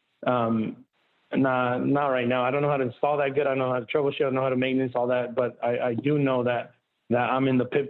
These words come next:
people business, and, and I learned how to communicate with people and how to put 'em in the right place. So, uh, that's how I got in the trade. I started making friends at Howard Industry, technicians, installers, ma-, owners of companies, you know, little smaller companies, um,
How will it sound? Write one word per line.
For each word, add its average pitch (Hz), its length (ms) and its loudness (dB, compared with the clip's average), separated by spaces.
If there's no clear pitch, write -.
people 143 280 0
business, 147 420 0
and, 117 320 -2
and 120 120 2
I 120 100 2
learned 127 280 2
how 123 120 0
to 123 160 0
communicate 127 580 0
with 110 120 -2
people 180 340 0
and 123 180 -2
how 120 160 -2
to 117 200 -2
put 139 120 -2
'em 127 140 0
in 127 100 2
the 123 60 0
right 120 200 0
place. 147 240 -2
So, 110 340 0
uh, 117 80 0
that's 135 180 0
how 151 80 2
I 151 80 0
got 156 140 0
in 156 60 2
the 147 60 0
trade. 160 240 0
I 131 240 0
started 135 320 0
making 135 420 -2
friends 143 280 2
at 131 80 0
Howard 139 280 2
Industry, 143 540 -2
technicians, 135 540 0
installers, 131 640 0
ma-, 120 260 0
owners 135 600 0
of 131 100 -2
companies, 135 560 0
you 120 80 0
know, 120 160 0
little 127 320 0
smaller 131 260 0
companies, 127 460 -2
um, 110 320 0